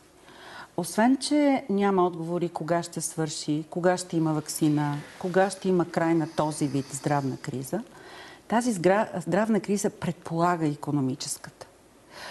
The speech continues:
Освен че има икономическа, в България се реализира една политическа криза, и то не само в България.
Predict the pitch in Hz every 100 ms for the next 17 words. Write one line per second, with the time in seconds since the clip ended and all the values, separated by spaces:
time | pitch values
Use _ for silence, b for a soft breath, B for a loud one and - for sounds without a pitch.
0 | B - 160 - 220 262 294 254 240 -
1 | 175 156 156 - - - 240 269 - 175
2 | 170 156 156 185 226 254 233 190 175 160
3 | 160 175 214 196 180 185 196 180 190 -
4 | - - 135 135 120 196 233 269 208 156
5 | 139 139 131 135 131 87 87